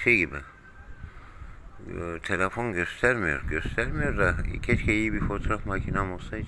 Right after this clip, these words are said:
çekseydim. Büyük bir felaket olacağı zaman bunların ne gitme zamanı, göç, ne de geliş zamanı.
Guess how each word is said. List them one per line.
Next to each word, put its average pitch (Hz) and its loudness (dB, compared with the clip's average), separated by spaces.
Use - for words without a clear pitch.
çekseydim. 92 -6
Büyük 131 2
bir 117 0
felaket 101 4
olacağı 95 2
zaman 113 -2
bunların 113 2
ne 127 4
gitme 117 -2
zamanı, 95 4
göç, - 0
ne 101 2
de 104 2
geliş 85 -2
zamanı. 60 -10